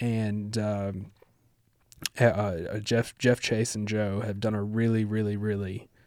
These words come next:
exceptional and phenomenal job of, of stewarding a really good atmosphere there.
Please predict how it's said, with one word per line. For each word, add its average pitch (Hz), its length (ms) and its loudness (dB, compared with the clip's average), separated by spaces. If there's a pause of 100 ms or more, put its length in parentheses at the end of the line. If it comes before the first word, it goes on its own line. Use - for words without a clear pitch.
(180)
exceptional - 880 0
and 113 140 -6
phenomenal 104 540 -2
job 98 440 -8 (120)
of, 104 360 -6
of 101 380 -6 (400)
stewarding 107 840 2 (120)
a 104 80 -4
really 101 320 -4
good 92 200 -8
atmosphere - 500 -8
there. 98 240 -8